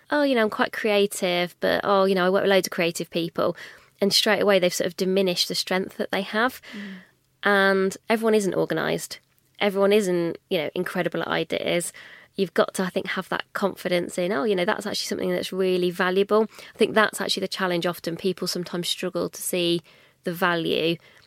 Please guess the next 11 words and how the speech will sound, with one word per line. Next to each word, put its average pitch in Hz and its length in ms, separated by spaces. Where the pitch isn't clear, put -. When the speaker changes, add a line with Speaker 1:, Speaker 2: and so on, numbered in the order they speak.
Speaker 1:
in 175 160
the 165 60
softer - 360
skills 165 320
more 170 420
so 160 340
perhaps - 360
than 160 100
the 160 60
harder 160 360
skills. - 460